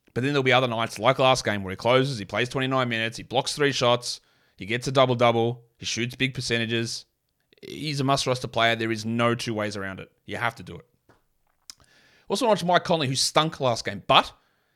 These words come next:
have you noticed that since Mike Conley's come back, the Jazz are winning again?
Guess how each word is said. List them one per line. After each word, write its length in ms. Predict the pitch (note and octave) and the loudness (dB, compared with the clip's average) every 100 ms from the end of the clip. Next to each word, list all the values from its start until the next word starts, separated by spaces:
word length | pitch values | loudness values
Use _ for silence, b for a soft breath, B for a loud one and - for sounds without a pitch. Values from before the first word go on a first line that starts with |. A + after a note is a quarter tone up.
| _ | _
have 260 | - G#3+ B3 | 2 4 4
you 120 | B3 | 2
noticed 580 | F#3 D#3+ D4 - - - _ _ _ _ _ | 6 6 4 -2 -8 -18 _ _ _ _ _
that 120 | G2 | -10
since 280 | - D#3 F3+ | -4 -2 -2
Mike 160 | F#3 F3 | -2 0
Conley's 280 | F#3 F3 E3 | -2 -4 -2
come 200 | D#3+ E3 | 2 4
back, 260 | F#3+ - _ _ | 4 2 _ _
the 80 | - | -10
Jazz 200 | D3 F3+ | -4 -2
are 40 | E3+ | 0
winning 240 | F#3+ G3+ | 0 -2
again? 240 | B2+ G2+ | -2 -4